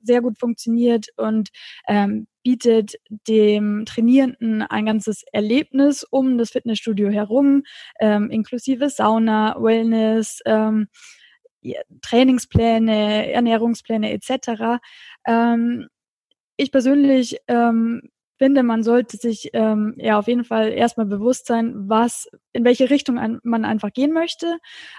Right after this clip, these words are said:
Aber, ähm, die letzten Jahre zeigen einfach auf, dass, ähm, Functional Training immer noch,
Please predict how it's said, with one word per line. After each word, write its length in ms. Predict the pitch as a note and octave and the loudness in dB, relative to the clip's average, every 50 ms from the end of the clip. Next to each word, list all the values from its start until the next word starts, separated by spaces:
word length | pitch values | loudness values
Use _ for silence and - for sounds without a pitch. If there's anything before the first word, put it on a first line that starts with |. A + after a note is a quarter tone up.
| - - | -20 -8
Aber, 640 | _ B3 A#3+ B3 B3 A#3+ A#3 B3 B3 A#3+ A#3+ - - | _ 0 2 2 2 2 2 2 2 2 2 0 2
ähm, 560 | - A#3+ A#3+ A#3+ A#3 A#3 A#3 A#3 A3+ A#3 - - - _ _ _ _ _ _ | 2 2 4 4 4 2 2 0 0 -2 -4 -10 -18 _ _ _ _ _ _
die 180 | A#3+ A3+ A3+ A#3 | -12 -6 -2 0
letzten 320 | A#3+ C4 C4 - - A#3+ | 0 0 0 -2 -2 0
Jahre 360 | A3+ A3+ A#3 B3+ B3 B3 G#3+ | 2 2 2 2 2 0 -2
zeigen 340 | - - A#3+ A#3 A#3 A#3 A#3 | 0 0 0 0 2 0 0
einfach 320 | - A3+ G#3+ G3+ G#3 G3+ - _ - | -2 -4 -4 -6 -6 -10 -10 _ -12
auf, 280 | - - A#3 B3 B3+ B3 - - - | -4 -2 0 0 2 2 0 0 0
dass, 380 | - A3 A3+ A3+ A3 - - - | 0 0 2 0 0 -4 -6 -2
ähm, 560 | - A3 G#3+ G#3+ G#3+ G#3+ G#3+ G#3 G#3 A3 - | 0 0 2 2 2 0 0 -2 -4 -6 -6
Functional 460 | - A#3 A#3+ C4+ C4+ - B3+ A#3+ A#3+ A#3 | -4 0 0 0 0 0 -2 -2 -2 -2
Training 400 | - - A#3+ A#3 A3+ A#3 A#3 A#3+ | -4 -4 -2 0 0 0 -2 -2
immer 240 | B3 A#3+ B3 B3 | 0 0 0 2
noch, 400 | A#3+ A#3 A#3 A3 A3 A3 G#3 - | 2 2 2 2 2 2 0 -4